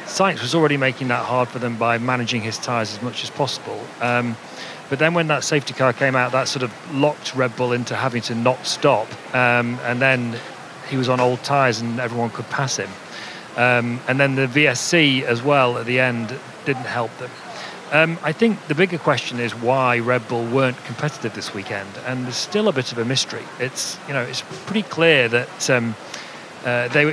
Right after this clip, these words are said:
they expected a tricky weekend, uh, coming into Singapore, but they didn't expect it to be this tricky, and they've admitted, both Christian Horner, the team principal, and Paul Monaghan, the chief engineer, that they've made mistakes with the setup this weekend.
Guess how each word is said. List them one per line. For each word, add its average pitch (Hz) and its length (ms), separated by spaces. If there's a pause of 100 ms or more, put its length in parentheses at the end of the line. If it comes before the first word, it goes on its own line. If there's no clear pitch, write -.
(120)
they 143 120
expected 147 560
a 127 60
tricky 139 320
weekend, 120 580 (140)
uh, 113 240
coming 127 280
into 113 180
Singapore, 110 600 (160)
but 139 200
they 147 80
didn't 202 240
expect - 400
it - 80
to - 100
be 131 80
this 156 260
tricky, 120 360 (200)
and 135 300 (140)
they've 147 160
admitted, 147 600 (440)
both 123 260
Christian 135 360
Horner, 120 320
the 107 100
team 117 240
principal, 113 400
and 107 100
Paul 127 220
Monaghan, 117 420
the 104 80
chief 113 260
engineer, 110 500
that 117 160
they've 123 180
made 135 180
mistakes 131 560
with 117 100
the 117 80
setup - 380
this 110 180
weekend. 104 440